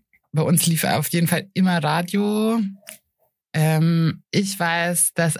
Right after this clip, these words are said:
eine, also dass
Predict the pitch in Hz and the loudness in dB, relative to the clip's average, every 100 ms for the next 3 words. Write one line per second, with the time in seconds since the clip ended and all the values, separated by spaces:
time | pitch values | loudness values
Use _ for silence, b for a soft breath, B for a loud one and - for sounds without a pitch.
0 | - - 175 180 180 180 180 175 180 175 | -6 -2 0 0 0 2 2 2 0 -2
1 | B B B B B B - 151 165 160 | B B B B B B -6 -2 0 2
2 | 156 - | 2 0